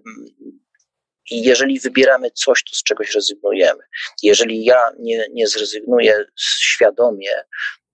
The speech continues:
to mi coś ucieknie, z czego bym nie chciał zrezygnować. Jeżeli ja, e, świadomie z czegoś rezygnuję, bo mam coś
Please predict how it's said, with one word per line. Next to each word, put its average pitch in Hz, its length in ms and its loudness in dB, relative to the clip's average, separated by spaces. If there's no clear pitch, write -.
to 120 120 4
mi 110 200 -2
coś - 500 2
ucieknie, - 640 -2
z - 120 0
czego 101 240 0
bym 98 200 -6
nie 104 100 2
chciał 90 260 0
zrezygnować. - 840 -6
Jeżeli 104 420 0
ja, 107 240 4
e, 101 340 -6
świadomie 120 580 2
z - 80 -8
czegoś 107 360 0
rezygnuję, 101 520 0
bo 95 120 -8
mam 95 240 -4
coś - 440 -2